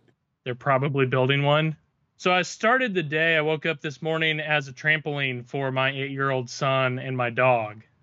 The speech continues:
Because, because Dad never gets to sleep in. Everyone else gets to sleep in when Dad has to wake up early, but that's really not the point.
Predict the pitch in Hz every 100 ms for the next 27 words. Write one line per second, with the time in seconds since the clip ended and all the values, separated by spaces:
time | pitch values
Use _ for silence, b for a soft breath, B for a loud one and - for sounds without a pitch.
0 | _ _ _ _ _ _ _ _ _ _
1 | _ 139 131 135 120 - _ 131 135 123
2 | 135 135 131 127 123 123 120 135 - 131
3 | 123 127 113 104 104 _ _ _ _ _
4 | - 131 151 156 160 160 175 151 - -
5 | 156 135 139 131 127 123 123 120 123 -
6 | 123 120 123 127 123 117 107 104 _ _
7 | _ _ - 123 117 123 123 131 123 117
8 | 113 - 117 127 113 113